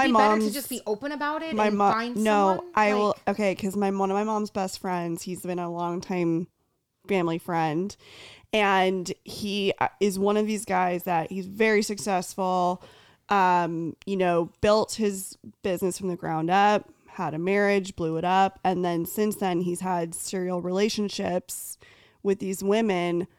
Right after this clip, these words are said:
Speaker 2: but then he wants a side piece. Like, he likes this, I think there's, like, an, a thing in him where he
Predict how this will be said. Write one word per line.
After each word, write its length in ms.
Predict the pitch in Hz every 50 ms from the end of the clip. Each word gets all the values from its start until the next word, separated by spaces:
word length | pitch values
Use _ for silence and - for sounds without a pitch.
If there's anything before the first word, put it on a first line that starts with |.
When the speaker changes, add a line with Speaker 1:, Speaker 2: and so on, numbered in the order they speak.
| _ _ _ _
Speaker 2:
but 180 | - 202 180 -
then 180 | 208 190 185
he 160 | 185 185 196
wants 280 | 196 185 180 170 180 -
a 60 | 196
side 400 | 185 - - 220 214 202 180 165
piece. 500 | - - 165 143 107 - - - - -
Like, 140 | 196 180 180
he 140 | - 196 196
likes 300 | 190 185 180 185 - -
this, 280 | - 233 220 - - 247 226 -
I 120 | 196 202 208
think 280 | - - 220 214 220 -
there's, 180 | 254 247 247 247
like, 120 | 220 202
an, 220 | 214 196 185 185 - -
a 100 | 196 196
thing 300 | 180 - - 214 220 226
in 120 | 220 196 196
him 340 | 185 190 185 170 170 175 175
where 140 | 180 170
he 440 | 180 - 196 190 185 180 175 170 180